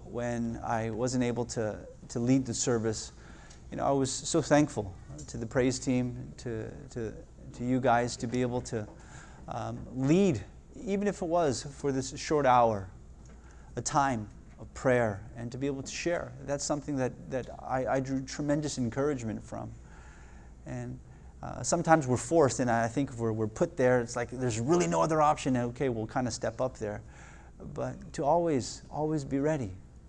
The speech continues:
Uh, I wanna admonish you in that way. And, uh, in that, I want you to always think of yourself as a, as a minister of Christ. That I,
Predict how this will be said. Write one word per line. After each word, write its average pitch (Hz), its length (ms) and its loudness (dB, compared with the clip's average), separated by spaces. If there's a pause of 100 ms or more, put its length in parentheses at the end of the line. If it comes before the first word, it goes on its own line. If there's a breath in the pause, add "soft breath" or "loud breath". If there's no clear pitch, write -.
(280)
Uh, - 600 -12
I 156 40 -6
wanna 147 200 -4
admonish 139 520 4
you 110 60 -6
in 104 100 -4
that 104 160 -4
way. 101 320 -6 (640 loud breath)
And, 127 300 -2 (480 loud breath)
uh, 170 100 -14 (720)
in 196 200 8
that, 180 280 6 (600)
I 151 100 -4
want 160 200 2
you 175 80 0
to 165 80 4
always 165 260 6
think 170 220 -2
of 143 100 0
yourself 127 600 0 (480)
as 123 140 -2
a, 127 120 -6
as 117 140 -2
a 131 40 2
minister 131 480 2
of 113 120 -6
Christ. - 460 -10 (640)
That 127 280 -10
I, 143 260 -4